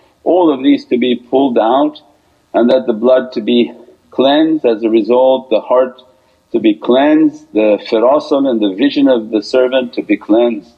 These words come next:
So it has many, many health benefits and many spiritual benefits to cleanse the body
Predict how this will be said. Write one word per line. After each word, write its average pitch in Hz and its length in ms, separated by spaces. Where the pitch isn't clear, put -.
So 117 120
it - 40
has 120 160
many, 135 420
many 127 260
health 147 440
benefits 120 680
and 117 120
many 131 260
spiritual 127 560
benefits 107 640
to 104 320
cleanse 127 460
the 113 80
body 113 480